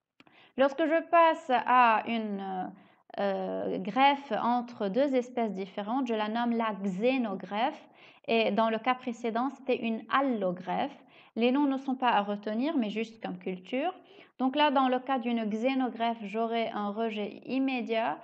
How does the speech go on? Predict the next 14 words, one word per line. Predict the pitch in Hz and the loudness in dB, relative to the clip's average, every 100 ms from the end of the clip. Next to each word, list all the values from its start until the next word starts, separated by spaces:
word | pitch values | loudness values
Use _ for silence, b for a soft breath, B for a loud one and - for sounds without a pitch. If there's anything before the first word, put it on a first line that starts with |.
| B B _ | B B _
parce | 262 262 - | 0 0 -2
que | 254 226 - | -2 -2 0
les | 233 269 | 0 0
C | 311 311 | 0 -4
M | - 262 254 | -2 -2 -2
H | 254 254 262 - - | 0 0 -2 -8 -10
sont | 247 233 - - | -6 -6 -10 -8
très, | - 330 | -2 -2
très, | 330 311 | -2 -6
très | 302 - 285 277 | -6 -2 0 0
différents | 226 277 269 254 233 240 240 - | -2 -6 -4 -6 -4 -4 -4 -4
l'un | 220 220 226 | -4 -4 -4
de | 214 | -4
l'autre, | 202 180 180 180 | -4 -4 -6 -6